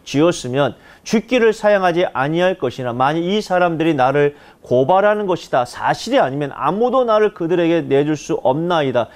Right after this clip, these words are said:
내가 가이사께 상소하노라 한대. 여러분 보십시오.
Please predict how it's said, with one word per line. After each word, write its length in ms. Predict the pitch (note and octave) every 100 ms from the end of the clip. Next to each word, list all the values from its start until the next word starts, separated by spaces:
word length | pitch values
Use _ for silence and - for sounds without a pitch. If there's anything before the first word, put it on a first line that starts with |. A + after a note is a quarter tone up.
| - -
내가 240 | B2+ C3+
가이사께 720 | - B2+ F#3 F3+ E3 - D#3
상소하노라 1080 | - G3 F#3+ F#3 F3+ F#3+ F3+ D#3 D3+ C#3 C#3+
한대. 360 | C3 F2+ F2 - - - -
여러분 260 | A#2+ E3+ F3
보십시오. 760 | C#3 - E3+ - D3 C3 A2